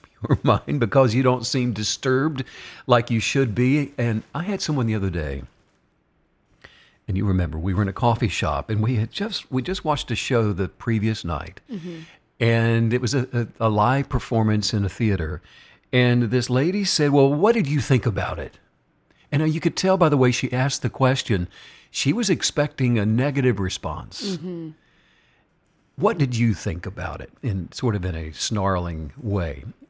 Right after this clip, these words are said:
Speaker 1: And people want to set you up, people to, to agree with their discontentment, with their negative, uh,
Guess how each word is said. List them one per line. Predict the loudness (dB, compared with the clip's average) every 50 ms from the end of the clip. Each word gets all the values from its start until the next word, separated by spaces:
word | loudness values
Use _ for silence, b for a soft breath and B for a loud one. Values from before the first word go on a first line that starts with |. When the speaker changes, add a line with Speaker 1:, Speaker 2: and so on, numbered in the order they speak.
| _ _
Speaker 1:
And | 0 2 2 4 4 4 2 2 0 -4 -10 _ _ _
people | -4 -4 -4 -2 -2 0
want | 0 0 0 0
to | 0 0
set | 0 0 0 0 0 0 0
you | 2 2 2 2 0
up, | 0 0 0 -2 -4 -8 B B B B B B B _
people | -8 -6 -6 -4 -4 -2 -2 -2 -4 -8 -4 0
to, | 4 4 4 4 2 -2 -6 _ -14 -4
to | -2 0 0 2
agree | 0 0 0 2 2 2 2 2
with | 2 4 4 4 4 2 -2
their | -4 0 2 2 4 4 4 2 2 0 -2 -6 -10 -10 -10 -4 -2
discontentment, | -2 0 0 0 2 2 2 2 2 0 -4 -4 -4 -8 -12 -14 -14 -16 -20 B B B B B B B B
with | 2 2 2 2 0 -4 -8
their | -10 -4 0 0 2 2 2 2 2 2 0 -2 -4 -4
negative, | -2 0 0 0 0 0 0 2 4 4 4 4 2 0 -4 -10 -6 -6
uh, | -4 -4